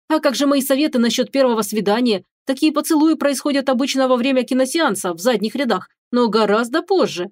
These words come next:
Стоило услышать удивлённый голос младшего, как Саша пришёл в себя и оторвался от Нианы. "Ну и дела, на него это не похоже".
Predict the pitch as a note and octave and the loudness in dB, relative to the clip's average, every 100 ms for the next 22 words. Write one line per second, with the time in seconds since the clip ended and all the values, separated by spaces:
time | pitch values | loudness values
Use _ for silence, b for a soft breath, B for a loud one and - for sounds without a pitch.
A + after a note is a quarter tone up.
0 | _ _ _ _ _ _ _ - C4 A3+ | _ _ _ _ _ _ _ -2 2 4
1 | A3 B3 - B3 G3+ F#3 G#3 A#3 B3+ G3+ | 2 0 -2 -2 -2 -4 -2 0 2 2
2 | G3+ G#3 A#3+ F#3 F3+ B3 D4+ - F#3+ F#3 | 0 0 0 0 -2 -2 -2 -2 -4 -4
3 | A3+ - C4 A#3+ G#3 C4+ C4 G#3 - A3+ | -6 -4 -2 -2 -4 -4 -2 -2 -2 -2
4 | D#4 C4 - C4 B3+ C4 - G#3 B3 B3+ | 0 0 0 -2 0 -2 -2 -2 0 -2
5 | D#3 D#3+ _ _ _ - A3 G#3+ G#3 G#3+ | -4 -12 _ _ _ -2 0 2 2 2
6 | G#3+ A3 F3 C3+ _ _ A3+ A#3 G#3+ G#3 | 2 0 -4 -14 _ _ 2 4 4 2
7 | A#3 A#3+ E4 E4 A3 F#3 | 2 0 0 0 -2 -2